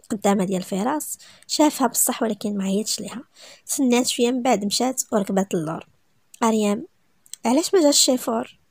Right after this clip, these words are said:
فراس: "اريام، اسمح لي على داكشي اللي، على ديك المره".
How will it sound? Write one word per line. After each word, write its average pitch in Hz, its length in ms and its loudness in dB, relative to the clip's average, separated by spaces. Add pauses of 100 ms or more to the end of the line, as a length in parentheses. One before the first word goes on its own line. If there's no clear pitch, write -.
(100)
فراس: 240 640 0 (1120)
"اريام، 214 340 0 (420)
اسمح - 340 -4
لي 220 140 4
على 214 120 2
داكشي 254 320 -4
اللي، 226 340 -6 (120)
على 247 100 4
ديك 247 160 2
المره". 233 380 -2